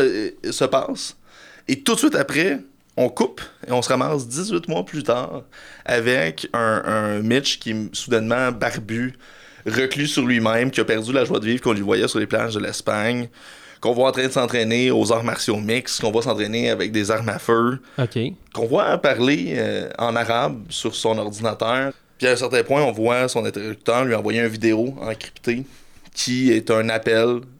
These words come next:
Speaker 1: à, au djihad contre les Américains. Puis en réalité, tout l'objectif derrière ça, puis tout le, le, le, comment ça fonctionne après ça, c'est que on comprend qu'il s'est entraîné comme un fou suite au décès de sa conjointe pour devenir une espèce de tueur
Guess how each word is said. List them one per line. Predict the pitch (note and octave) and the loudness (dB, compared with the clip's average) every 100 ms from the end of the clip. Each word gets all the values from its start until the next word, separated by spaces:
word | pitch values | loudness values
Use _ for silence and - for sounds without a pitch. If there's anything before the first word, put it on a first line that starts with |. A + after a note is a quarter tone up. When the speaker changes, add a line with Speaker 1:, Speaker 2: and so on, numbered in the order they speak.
| - | -4
Speaker 1:
à, | A#2 A2+ A2 A2 A2 - | -2 2 2 2 0 0
au | A#2+ | 0
djihad | A2 A#2 G#2+ G#2 A2+ A2+ - _ _ | 2 2 2 0 -4 -12 -18 _ _
contre | - A#2 A2+ A2+ - - _ _ - | 0 0 0 -6 -16 -20 _ _ -8
les | A#2 A2+ | 0 2
Américains. | A2+ G#2+ G#2 - - - - | 2 -2 -8 -18 -20 -20 -10
Puis | - | 0
en | B2 | 2
réalité, | A#2+ A#2 G3 | 2 0 0
tout | A3 | 2
l'objectif | G3 C3 A2+ C#3 E3 | 2 0 -2 -2 2
derrière | B2 A2 A2+ | 2 2 0
ça, | - | -2
puis | G3 - | -2 0
tout | F3+ F#3 | 0 2
le, | A#2+ | 2
le, | G#2+ G#2 | 2 -2
le, | - - | -6 -6
comment | - A#2 A#2 | 0 2 2
ça | A#2 | 0
fonctionne | G#2+ G#2 B2 | -2 -2 -2
après | C3 G2+ | -2 -4
ça, | - B2 | -2 0
c'est | - - | 0 -2
que | G#2 A2 A2+ C3+ D#3 - - - - | 0 2 2 2 -4 -18 -20 -20 -6
on | - A2+ | -2 0
comprend | C3 B2 A2+ B2 C3 C#3 | 2 2 2 0 2 0
qu'il | D3 - | -2 -2
s'est | - A#2 | 0 0
entraîné | A#2 A2+ A#2 A2 A2 B2+ | 0 -2 -2 0 0 -2
comme | - A2 | 0 0
un | G#2 F#2+ | 0 -4
fou | - C#3 - | -6 -10 -10
suite | - A#2+ G#2+ | -6 -2 -2
au | G#2+ | -2
décès | G2+ A2 A#2+ | -4 -2 -4
de | |
sa | A#2+ | -2
conjointe | A2+ G#2+ F#2 A2 A#2 C#3 - | -2 -2 -6 -4 -2 -4 0
pour | B2 B2+ B2+ | 2 2 2
devenir | A#2+ A2 G#2+ A#2 B2 | 2 2 2 2 2
une | G#2+ | 0
espèce | F#2+ - A#2 A2+ A#2+ | 0 0 2 2 0
de | G#2+ G#2+ A2 | 0 2 2
tueur | - - A#2 G#2+ A2 G#2+ | -2 0 2 4 2 -2